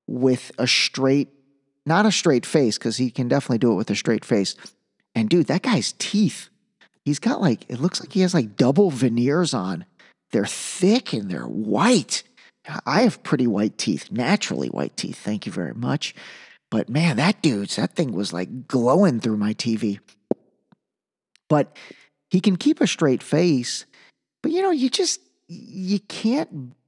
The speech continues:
you gotta call a spade a spade. <laughs> Actually, that's, that's a,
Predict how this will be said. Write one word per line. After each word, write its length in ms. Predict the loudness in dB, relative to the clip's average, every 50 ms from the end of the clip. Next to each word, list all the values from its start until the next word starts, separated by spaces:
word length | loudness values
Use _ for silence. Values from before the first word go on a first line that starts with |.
| _ _ _ _ _ _ -4
you 80 | -2 0
gotta 300 | 0 2 2 2 2 2
call 220 | 2 2 2 2
a 40 | 2
spade 280 | 0 0 2 2 2
a 60 | 2 2
spade. 440 | 0 0 0 0 2 2 2 2
<laughs> 0 |
Actually, 460 | 2 0 0 0 -2 -2 0 0 -2 -2 -4 -6 -6 -6 -8 _ -14
that's, 300 | -12 -10 -8 -8 -8 -8 -8 -8 -8 -8 -8 -10 -8 -4
that's 320 | -2 0 0 0 0 2 2
a, 200 | 2 2 2